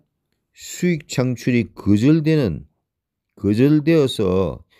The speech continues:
이메일을 받는 경우 어떤 이메일을 받고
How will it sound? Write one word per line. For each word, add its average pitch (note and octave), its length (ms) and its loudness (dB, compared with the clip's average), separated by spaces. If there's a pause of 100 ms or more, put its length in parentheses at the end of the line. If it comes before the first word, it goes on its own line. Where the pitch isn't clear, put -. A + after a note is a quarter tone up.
(560)
이메일을 A#2+ 840 0
받는 F#2 380 -2
경우 G2+ 440 -2
어떤 D#3 360 0
이메일을 B2+ 540 -2
받고 E2 480 -8